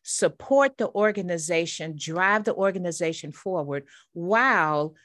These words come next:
living their own dreams or plans or whatever?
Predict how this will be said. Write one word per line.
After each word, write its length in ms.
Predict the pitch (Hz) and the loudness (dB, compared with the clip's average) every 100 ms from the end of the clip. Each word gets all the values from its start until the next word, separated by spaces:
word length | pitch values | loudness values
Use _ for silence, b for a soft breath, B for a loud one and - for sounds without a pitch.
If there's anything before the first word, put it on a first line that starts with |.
| b | b
living 480 | 175 196 240 220 214 | -2 6 6 8 4
their 300 | 208 285 320 - | 6 6 6 4
own 460 | 190 175 170 156 139 _ 160 | 2 2 0 -4 -8 _ -14
dreams 720 | 143 151 185 175 160 156 143 | -10 -6 -2 -2 -2 -4 -4
or 140 | 156 143 | -2 -2
plans 680 | 143 - 156 143 131 131 | -4 -4 -2 -2 -4 -4
or 60 | 143 | -8
whatever? 460 | 131 139 131 120 | -6 -4 -4 -6